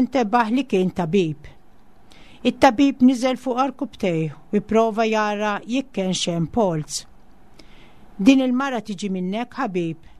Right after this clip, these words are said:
staqsih it-tabib. "Dik, dik ommi," tniet Francesco. It-tabib sforzat bis-sima. "Milli jidher għandha min jaqbes għalija fis-sema, ħabib."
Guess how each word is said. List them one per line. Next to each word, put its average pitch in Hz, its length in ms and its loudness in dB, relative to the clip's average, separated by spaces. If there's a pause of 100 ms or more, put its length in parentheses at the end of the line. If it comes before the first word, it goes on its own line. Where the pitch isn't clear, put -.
(140)
staqsih 175 580 -6
it-tabib. 196 580 -2 (720)
"Dik, 254 580 2 (480)
dik 254 400 2
ommi," 170 520 2 (300)
tniet 180 380 0
Francesco. 180 720 -2 (720)
It-tabib 247 560 4
sforzat 269 640 0
bis-sima. 170 720 0 (720)
"Milli 262 400 4
jidher 254 300 0
għandha 247 440 0
min 220 200 0
jaqbes 220 460 -2
għalija 247 480 0
fis-sema, 208 540 -2
ħabib." 170 460 -2